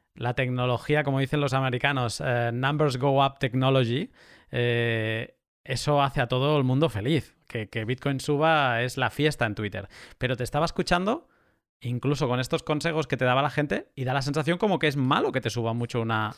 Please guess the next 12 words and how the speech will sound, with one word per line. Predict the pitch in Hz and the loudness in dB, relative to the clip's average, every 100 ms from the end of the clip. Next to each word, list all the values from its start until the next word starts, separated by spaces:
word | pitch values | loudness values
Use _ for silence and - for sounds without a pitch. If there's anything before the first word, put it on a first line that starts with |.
| - | -8
una | 120 | -4
empresa. | 113 104 117 117 110 | -4 -4 -2 -2 -2
¿Por, | 113 113 - - | -4 -6 -20 -10
por | 107 101 | -10 -2
qué? | 185 | 0
Por | 175 | 2
el | 120 | 0
trabajo | 110 117 123 | 0 0 2
adicional. | 127 120 120 131 196 - - - - | 0 0 -2 -2 -2 -4 -18 -10 -2
Eh, | 127 120 117 - | 2 2 2 -2
es, | 127 - - - | -6 -6 -12 -12
es, | - - - | -10 -8 -10